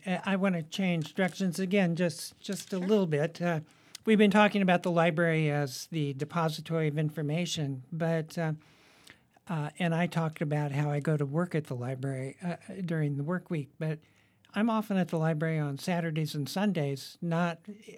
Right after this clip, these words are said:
Speaker 1: for my job, but to listen to music.
Speaker 2: Yeah,
Speaker 1: Uh, uh,
Speaker 2: yeah.
Speaker 1: I just, uh,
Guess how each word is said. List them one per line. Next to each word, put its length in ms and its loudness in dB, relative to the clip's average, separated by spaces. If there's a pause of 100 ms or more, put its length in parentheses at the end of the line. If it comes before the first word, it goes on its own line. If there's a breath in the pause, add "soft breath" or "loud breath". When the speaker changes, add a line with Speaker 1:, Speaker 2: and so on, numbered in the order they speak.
(100)
Speaker 1:
for 260 -6
my 200 2
job, 500 -2 (540 soft breath)
but 360 -2 (200)
to 160 -2
listen 560 0
to 200 -6
music. 720 0
Speaker 2:
Yeah, 360 -4
Speaker 1:
Uh, 40 -4
uh, 100 -4
Speaker 2:
yeah. 140 -6
Speaker 1:
I 80 0
just, 480 -6
uh, 120 -2